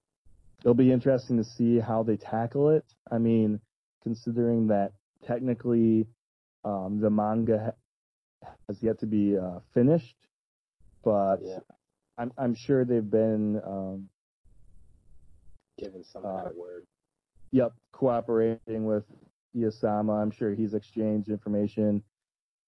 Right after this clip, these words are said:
Speaker 1: Um, I mean, I'm, I'm pretty sure that, that they've already been told how, uh, how things are gonna shake out,
Speaker 2: Hmm.
Speaker 1: uh, which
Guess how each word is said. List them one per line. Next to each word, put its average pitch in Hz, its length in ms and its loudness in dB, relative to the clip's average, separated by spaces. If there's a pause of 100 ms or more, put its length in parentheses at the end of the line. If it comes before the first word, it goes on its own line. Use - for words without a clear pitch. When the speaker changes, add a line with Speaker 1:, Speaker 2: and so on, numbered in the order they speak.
(140)
Speaker 1:
Um, 92 480 -4 (960)
I 120 100 -2
mean, 113 280 2
I'm, 113 320 0
I'm 120 120 -2
pretty 135 240 0
sure 113 280 2
that, 113 160 0
that 107 280 -8 (480)
they've 110 200 0
already 107 300 2
been 98 200 -4
told 98 560 -2
how, 92 560 -8 (680)
uh, 87 380 -14 (840)
how 117 120 -2
things 113 300 0
are 104 60 0
gonna 98 180 -2
shake 104 400 0
out, 92 280 -6 (600)
Speaker 2:
Hmm. 87 120 -16 (140)
Speaker 1:
uh, 87 240 -16 (1900)
which 92 260 -6